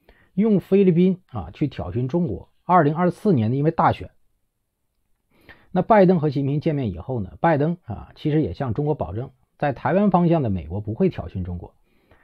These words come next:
那么美国又不能挑衅中国，特别是在台湾方向，那么又不能不向中国施压，也不向中国施压的话，美国就很难。那么以后菲律宾方向现在是美国的首选，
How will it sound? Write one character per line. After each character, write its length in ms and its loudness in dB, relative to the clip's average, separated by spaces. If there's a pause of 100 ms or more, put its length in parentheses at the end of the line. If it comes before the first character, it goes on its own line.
(180)
那 100 0
么 160 6
美 340 0
国 200 -2
又 100 4
不 160 2
能 120 4
挑 260 -6
衅 200 -4
中 240 0
国， 240 -4
特 140 -2
别 100 0
是 40 -4
在 120 -2
台 160 -10
湾 160 -6
方 140 -10
向， 160 -12 (380)
那 100 2
么 80 4
又 160 8
不 180 4
能 160 2
不 180 -4
向 260 0
中 100 -6
国 100 -6
施 140 -6
压， 200 -8
也 120 -4
不 160 0
向 180 4
中 100 2
国 120 4
施 260 -2
压 220 6
的 100 6
话， 220 4
美 340 0
国 220 -4
就 120 2
很 280 -2
难。 260 -4 (640)
那 100 0
么 80 6
以 80 2
后 80 2
菲 280 2
律 40 4
宾 200 4
方 200 4
向 160 0
现 140 -2
在 80 0
是 80 0
美 140 -4
国 140 -10
的 60 -6
首 200 -8
选， 160 -14